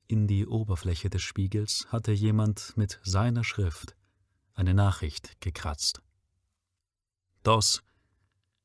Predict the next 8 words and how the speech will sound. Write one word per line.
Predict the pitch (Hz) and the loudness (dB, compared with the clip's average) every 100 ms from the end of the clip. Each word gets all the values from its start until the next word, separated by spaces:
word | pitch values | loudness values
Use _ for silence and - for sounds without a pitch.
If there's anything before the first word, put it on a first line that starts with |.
| _ | _
das | 113 104 - - | 4 6 4 0
Krill | - 107 123 123 95 | 0 4 8 8 6
hat | 113 - | 2 0
gesiegt. | - 104 104 90 - - - _ _ - - - - | 0 2 2 0 -4 -18 -20 _ _ -20 -20 -6 6
Nicht | 135 135 - | 6 6 4
nur | 131 127 | 4 6
im | 131 123 | 6 6
Array, | 123 117 135 127 104 87 | 6 6 8 8 6 2